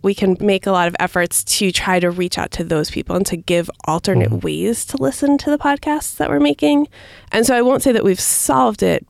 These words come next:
Speaker 1: but we're working on it a lot, using our ability to reach people through our website,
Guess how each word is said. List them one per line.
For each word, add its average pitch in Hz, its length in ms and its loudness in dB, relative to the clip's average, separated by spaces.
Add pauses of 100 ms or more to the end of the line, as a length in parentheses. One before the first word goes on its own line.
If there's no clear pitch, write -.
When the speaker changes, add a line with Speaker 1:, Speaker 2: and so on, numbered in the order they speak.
Speaker 1:
but 202 240 0
we're 208 300 2
working 180 400 -2
on 170 140 -2
it - 280 -6 (220)
a 180 80 2
lot, 170 480 -4 (100)
using 190 720 4 (400)
our 190 280 2
ability 185 340 2
to 185 80 4
reach 185 260 -2
people 185 300 0
through 175 440 2 (100)
our 226 100 2
website, 220 680 -2